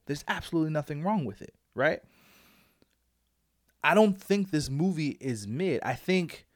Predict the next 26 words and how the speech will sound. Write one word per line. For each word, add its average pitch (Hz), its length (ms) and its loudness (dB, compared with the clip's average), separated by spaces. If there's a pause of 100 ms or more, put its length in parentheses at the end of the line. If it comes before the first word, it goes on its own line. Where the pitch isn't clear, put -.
(280)
I 139 60 0
think 175 220 0
people's 180 320 0
expectations 147 840 -4
are 127 100 -2
just 113 240 -8
entirely 135 680 0
too 107 220 -10
high. 92 460 -2 (400)
Like 165 180 8
you 135 100 -2
said, 127 480 4 (340)
because 185 360 2
of 143 140 2
what 143 200 8
we've 131 180 2
seen 190 320 0
so 117 200 0
far, 104 460 0 (320)
one, 123 640 6 (720)
you 151 200 2
have 185 260 8
the 165 100 6
group 160 220 4
of 143 100 2
people 143 520 2